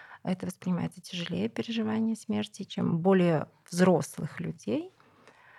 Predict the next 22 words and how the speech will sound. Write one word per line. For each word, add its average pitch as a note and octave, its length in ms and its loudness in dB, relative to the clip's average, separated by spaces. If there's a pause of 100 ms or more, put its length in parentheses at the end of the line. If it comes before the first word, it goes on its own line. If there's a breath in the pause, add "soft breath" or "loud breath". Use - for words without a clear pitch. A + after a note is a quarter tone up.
(220 loud breath)
Которые F3+ 420 -2
как F3+ 280 0
будто G#3+ 300 -2
бы F#3+ 140 -2
прожили F3+ 460 0
свою E3 400 -4
жизнь. - 520 -6
Есть, F3+ 300 0 (220)
ну, F3 140 0
вот D#3+ 220 -10
эта D#3+ 300 -10 (440 loud breath)
такая D#3+ 320 0
долгая, C#3+ 680 4 (100)
долгая D3+ 600 2
жизнь, D3+ 440 -8
да, E3 100 -10
как - 160 -18
будто F#3 240 -18
это E3+ 220 -4
более D#3+ 340 2
естественно, D3+ 920 -4 (320)
чем D3 460 -6